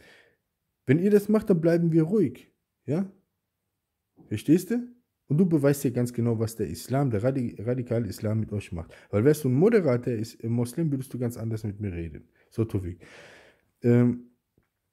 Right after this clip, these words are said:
ja, wie gesagt, ich hab das jahrelang und bis heute trage ich die, trage ich das mit mir, ja?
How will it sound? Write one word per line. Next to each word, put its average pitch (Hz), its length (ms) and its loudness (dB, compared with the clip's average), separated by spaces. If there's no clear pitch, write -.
ja, 151 200 2
wie 151 120 4
gesagt, 120 500 -2
ich - 120 -6
hab 165 140 4
das - 260 2
jahrelang 151 600 4
und 131 100 0
bis 123 160 -2
heute 139 260 0
trage 123 360 -4
ich - 100 -12
die, 110 180 -6
trage 110 300 -2
ich 101 120 -12
das 101 200 -8
mit 98 180 -10
mir, - 140 -18
ja? 127 220 -6